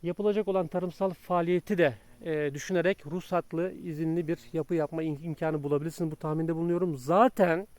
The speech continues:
zaten, e, taşıma ruhsatlı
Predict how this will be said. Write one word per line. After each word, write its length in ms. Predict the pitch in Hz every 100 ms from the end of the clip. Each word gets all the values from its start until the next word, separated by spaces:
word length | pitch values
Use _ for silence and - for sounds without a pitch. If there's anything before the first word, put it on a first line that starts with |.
| -
zaten, 500 | - 185 190 175 208 - - - - -
e, 500 | 170 156 156 156 160 151 151 - - -
taşıma 340 | 185 214 214
ruhsatlı 600 | 196 - 185 - 160 190